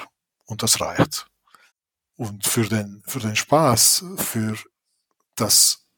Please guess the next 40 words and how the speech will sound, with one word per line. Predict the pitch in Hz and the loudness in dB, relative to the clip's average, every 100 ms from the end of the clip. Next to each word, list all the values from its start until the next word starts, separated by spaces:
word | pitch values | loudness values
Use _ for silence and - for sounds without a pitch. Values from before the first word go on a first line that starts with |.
| _ _ _ _ _ | _ _ _ _ _
Hochheizen | - 135 - 110 123 123 - 120 | 0 2 2 4 4 4 0 0
auf | 107 | -2
den | - 110 | -4 -6
Stilfser | 123 113 120 | -2 0 0
Joch, | 147 - | 0 -4
um | 117 | -4
Spaß | 113 - 117 139 - | -6 2 2 4 2
zu | 107 | 2
haben, | 104 95 107 | 0 -2 -4
ist | 110 | -2
es | - - | 0 0
genau | 110 104 | 0 0
das | 107 - | 2 2
Richtige | 110 - 104 98 | 2 2 -2 -4
für | 113 | -6
mich. | 98 92 87 - - | -6 -2 -2 -2 -8
Ich | - | -4
mache | 113 - | -2 0
keinen | - 117 110 | 2 2 4
Lärm, | 113 135 135 135 - _ _ - _ | 4 4 2 -4 -12 _ _ -20 _
ich | - - | 0 2
gehe | 117 | 2
niemanden | 113 120 104 110 | 0 0 0 0
auf | 107 | -2
die | 107 | -2
Nerven. | 110 135 - 131 - _ - - - - - - | 0 0 -2 -8 -14 _ -14 -12 -12 -14 -18 -4
Ähm, | 120 110 110 - _ _ | 0 0 -2 -12 _ _
es | 123 - | 0 2
ist | 110 - - | 2 0 -4
einfach | - 117 143 - 135 - - - _ _ _ | 0 2 4 4 6 6 4 0 _ _ _
zu | - 123 | -2 0
fahren, | 123 123 143 135 110 | 4 4 4 2 -2
ich | |
muss | 120 113 - | 0 0 2
nicht | 110 - - - _ _ _ - | 2 2 -4 -14 _ _ _ -6
einen | 113 107 | -4 -2
Motor | 110 117 123 | -2 2 4
warm | 117 110 110 | 6 6 4
fahren | - 110 113 110 110 107 | 2 4 4 2 -2 -6
und, | 104 101 | -8 -8